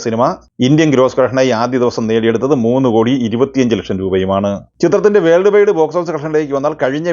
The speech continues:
വീഡിയോയിൽ നമ്മൾ റിപ്പോർട്ട് ചെയ്തത് ആദ്യ ദിവസത്തെ വേൾഡ് വൈഡ് ബോക്സ് ഓഫീസ് കളക്ഷൻ അഞ്ച് കോടി എന്നാണ്. എന്നാൽ അതിൽ നിന്നും വ്യത്യസ്തമായി ഡീറ്റെയിൽ കളക്ഷൻ റിപ്പോർട്ട് പുറത്തു വരുമ്പോൾ ഏകദേശം ആറ് കോടിക്കടുത്ത് കളക്ഷനാണ് ആദ്യ ദിവസം ഈ സിനിമ വേൾഡ് വൈഡ് ബോക്സ് ഓഫീസ് കളക്ഷനായി നേടിയെടുത്തിട്ടുള്ളത്. മുപ്പത് കോടി ബഡ്ജറ്റിൽ പൂർത്തിയായ ഈ സിനിമ ഈ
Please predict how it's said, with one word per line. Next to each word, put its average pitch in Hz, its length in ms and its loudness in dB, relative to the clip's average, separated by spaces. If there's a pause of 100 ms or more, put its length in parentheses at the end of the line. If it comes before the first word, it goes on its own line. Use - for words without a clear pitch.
വീഡിയോയിൽ 147 320 2
നമ്മൾ 131 260 0
റിപ്പോർട്ട് 131 340 -2
ചെയ്തത് 120 260 -2 (220)
ആദ്യ 135 260 0
ദിവസത്തെ 127 380 0
വേൾഡ് 123 240 2
വൈഡ് 127 220 2
ബോക്സ് 110 200 0
ഓഫീസ് 120 140 -8
കളക്ഷൻ 139 300 -4
അഞ്ച് 120 220 -4
കോടി 120 260 2 (100)
എന്നാണ്. 98 320 -4 (400)
എന്നാൽ 180 160 4 (120)
അതിൽ 156 220 0
നിന്നും 180 220 0
വ്യത്യസ്തമായി 151 640 -2
ഡീറ്റെയിൽ 156 400 0
കളക്ഷൻ 139 240 -2
റിപ്പോർട്ട് 127 300 0
പുറത്തു 120 260 0
വരുമ്പോൾ 113 320 2 (220)
ഏകദേശം 151 380 2 (140)
ആറ് 175 240 2
കോടിക്കടുത്ത് 135 500 0
കളക്ഷനാണ് 117 380 -2 (200)
ആദ്യ 127 220 -4
ദിവസം 110 220 -2 (100)
ഈ 117 40 -2 (100)
സിനിമ 113 160 -2 (140)
വേൾഡ് 117 260 2
വൈഡ് 107 220 4
ബോക്സ് 104 160 -2
ഓഫീസ് 113 160 -4
കളക്ഷനായി 107 360 -6
നേടിയെടുത്തിട്ടുള്ളത്. 92 680 -4 (180)
മുപ്പത് 170 300 0
കോടി 170 220 2
ബഡ്ജറ്റിൽ 135 420 -2
പൂർത്തിയായ 131 420 2 (100)
ഈ 127 120 -4
സിനിമ 117 260 -2 (440)
ഈ 180 40 4